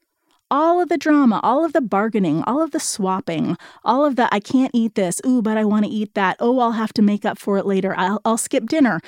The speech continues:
No, I'll run an extra twenty minutes on the treadmill." All of that craziness can be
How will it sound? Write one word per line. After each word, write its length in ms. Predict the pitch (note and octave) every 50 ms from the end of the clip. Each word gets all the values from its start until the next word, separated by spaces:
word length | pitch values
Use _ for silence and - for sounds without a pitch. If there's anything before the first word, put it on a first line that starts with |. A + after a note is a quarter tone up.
| - - -
No, 260 | - C4+ D4+ D#4 D4 -
I'll 180 | - A3+ A3+
run 200 | G#3 B3 C4 C4+
an 120 | C4+ B3+ -
extra 260 | A#3 - - - A3+
twenty 260 | - - B3 B3 A#3+
minutes 240 | A#3+ A#3+ A#3+ B3 -
on 120 | B3 A#3+
the 80 | A#3+ A#3
treadmill." 480 | - - C#4 C#4 A#3+ G#3+ F3+ - - - - - - - - _ -
All 800 | A3 A#3+ B3+ C#4 D4+ D#4 D#4+ E4 E4+ E4+ E4+ F4 E4+ F4 E4+
of 120 | D#4 D4+ C4+
that 220 | D4 C#4 C#4 -
craziness 760 | - C#4 C4+ C#4 C4 - G#3 F#3 E3 E3+ F3 - - - - _ _ _ _ _ _ _ _ _ _ _ _ _
can 240 | - A#3+ A3+ A3+ A3
be 420 | A3 G#3+ G#3 G#3 G#3 G#3 G#3 G#3